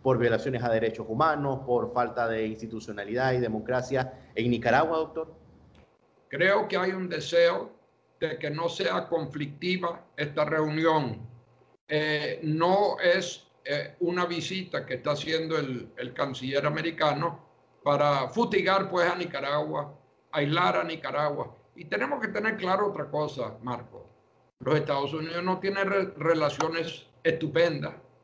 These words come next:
Speaker 2: ni con El Salvador y el gobierno de Bukele, ni con Hernández en Honduras,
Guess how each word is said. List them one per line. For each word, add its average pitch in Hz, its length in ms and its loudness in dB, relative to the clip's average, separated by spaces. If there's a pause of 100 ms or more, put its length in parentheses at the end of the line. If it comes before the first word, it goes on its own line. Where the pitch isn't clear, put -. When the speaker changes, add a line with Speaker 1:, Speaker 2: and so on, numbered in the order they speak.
(140)
Speaker 2:
ni 127 140 -6
con 131 200 -4
El 127 100 -4
Salvador 135 560 0
y 180 100 6
el 165 100 4
gobierno 147 400 -2
de 160 140 0
Bukele, 156 600 -2 (420)
ni 151 180 0
con 143 220 0
Hernández 160 640 2
en 160 160 -2
Honduras, 147 480 -2